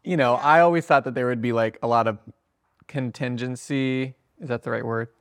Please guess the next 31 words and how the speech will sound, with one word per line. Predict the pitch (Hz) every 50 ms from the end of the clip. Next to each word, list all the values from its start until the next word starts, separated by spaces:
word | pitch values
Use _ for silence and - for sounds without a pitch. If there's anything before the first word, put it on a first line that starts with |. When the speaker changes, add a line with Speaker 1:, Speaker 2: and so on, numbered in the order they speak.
| _ _ _
Speaker 1:
Contingency. | - - 147 139 - 147 131 127 - - 151 139 - - 220
Speaker 2:
Yeah, | 220 202 196 196
let's | 202 202 -
go | - -
with | - - -
that | - 101 - -
'cause | - 120
Speaker 1:
Yeah. | 117 107
Speaker 2:
I'm | 110 113
not | 104 101 -
sure | - - -
either. | - 135
Speaker 1:
Contingency. | 135 123 139 135 131 127 135 131 120 - 147 139 139 - _ _ _ _ _ _ _ _
That's | - 151 - -
probably | - - - -
not | - -
the | - -
right | - -
word, | - - - - _
but | - 127 120 - _ _ _ _ _ _ _
I | - 170
always | 185 196 190 -
thought | 185 160 139
that | 139 131
there | 139 135
would | 135 131 120
be | 131 127
a | 120
lot | 120 117 117 113
of | 113 113 110 107 - _ _
tension, | - - - 131 127 127 - - 127 - - -